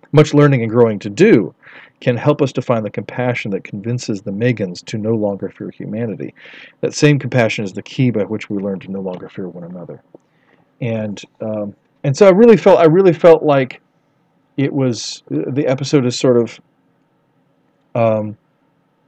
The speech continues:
exploring the possibilities and asking these questions about, you know,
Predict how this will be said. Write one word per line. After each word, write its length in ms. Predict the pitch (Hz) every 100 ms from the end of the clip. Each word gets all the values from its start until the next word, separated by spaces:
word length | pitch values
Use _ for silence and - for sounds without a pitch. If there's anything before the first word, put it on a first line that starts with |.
| -
exploring 480 | 165 - 262 262 220
the 80 |
possibilities 880 | 170 170 143 127 120 156 147 143 139
and 100 | 117
asking 420 | - 147 151 - 123
these 160 | 113
questions 640 | - 135 127 - 127 120 101
about, 340 | 87 92 90
you 80 | 101
know, 260 | 90 90